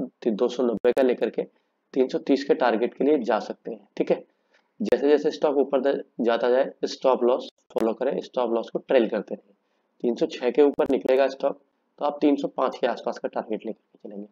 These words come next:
ठीक है। बाकी अपने financial advisor की advice जरूर लें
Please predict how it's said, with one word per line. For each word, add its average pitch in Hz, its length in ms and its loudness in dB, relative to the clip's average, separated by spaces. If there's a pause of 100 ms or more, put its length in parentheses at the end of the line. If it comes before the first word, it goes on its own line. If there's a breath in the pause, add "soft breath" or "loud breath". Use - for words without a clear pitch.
ठीक 180 120 0
है। 202 80 -4 (460 loud breath)
बाकी 143 320 4 (120)
अपने 147 320 2
financial 120 480 4
advisor 120 340 4
की 131 120 4
advice 110 280 4
जरूर 113 240 2
लें 135 120 -6